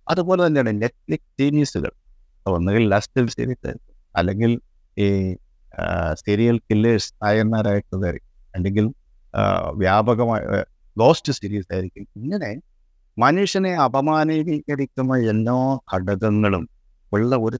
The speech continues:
സമൂഹമായി നമ്മൾ മാറി. പലസ്തീനിൽ നടക്കുന്ന കൂട്ടക്കൊലയും നമ്മൾ പലപ്പോഴും കണ്ടതല്ല. ഭക്ഷണത്തിന് വേണ്ടി ക്യൂ നിൽക്കുന്ന മനുഷ്യരുടെ നേരെ ബോംബ് ഇട്ടിട്ട്, ആ, നൂറുകണക്കിന് ആളുകൾ കൊല ചെയ്യപ്പെടുന്നു. ലോകം നിശബ്ദമായി നോക്കുന്നത്.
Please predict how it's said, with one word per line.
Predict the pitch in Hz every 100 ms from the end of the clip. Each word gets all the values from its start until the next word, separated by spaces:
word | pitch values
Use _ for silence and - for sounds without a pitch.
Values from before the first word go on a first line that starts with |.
| -
സമൂഹമായി | 92 110 120 110 101 101
നമ്മൾ | 87 - 87 _
മാറി. | 78 - - - - _ _ _ - - - -
പലസ്തീനിൽ | 98 120 147 147 147
നടക്കുന്ന | 139 127 127 135 127
കൂട്ടക്കൊലയും | 113 - 98 123 127 120 117
നമ്മൾ | 110 110 98
പലപ്പോഴും | 95 - 104 104 87
കണ്ടതല്ല. | 82 85 80 _ - - _ _ _ -
ഭക്ഷണത്തിന് | 85 - - 113 110 110
വേണ്ടി | 101 98 92
ക്യൂ | - 85
നിൽക്കുന്ന | 95 98 - 90
മനുഷ്യരുടെ | 87 85 87 90 92
നേരെ | 87 87
ബോംബ് | 85 85 95 -
ഇട്ടിട്ട്, | - - - - _ _ _ - 85
ആ, | 82 78
നൂറുകണക്കിന് | 85 92 92 92 - 90
ആളുകൾ | 85 87 87 90
കൊല | 85 82
ചെയ്യപ്പെടുന്നു. | 80 85 - 80 - 104
ലോകം | 135 175 170
നിശബ്ദമായി | 151 165 156 160 135
നോക്കുന്നത്. | 117 139